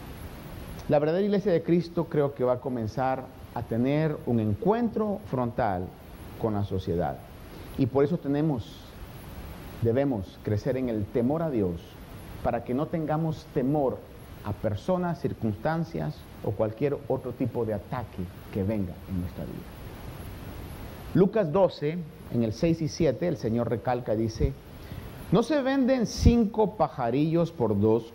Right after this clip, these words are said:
cuartos? Y sin embargo, ni uno de ellos está olvidado ante Dios. Es más, aún los cabellos de vuestra cabeza están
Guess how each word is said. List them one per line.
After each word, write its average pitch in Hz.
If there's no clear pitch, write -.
cuartos? 101
Y 190
sin 196
embargo, 202
ni 170
uno 269
de 208
ellos 156
está 190
olvidado 151
ante 107
Dios. 95
Es 127
más, 151
aún 113
los 147
cabellos 139
de 98
vuestra 92
cabeza 113
están 117